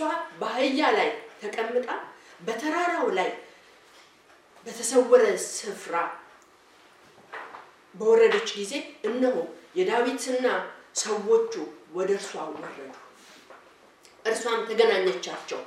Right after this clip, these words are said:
ዳዊትም "በዚያ ሰው የሆነው ሁሉ አንድ ነገር እንዳይጠፋበት በእውነት በከብቶቹ ሁሉ በምድረ በዳ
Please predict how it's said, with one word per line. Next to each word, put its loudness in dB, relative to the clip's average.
ዳዊትም 0
"በዚያ 2
ሰው -4
የሆነው 4
ሁሉ -8
አንድ 2
ነገር 8
እንዳይጠፋበት -2
በእውነት 0
በከብቶቹ 0
ሁሉ -2
በምድረ 2
በዳ 4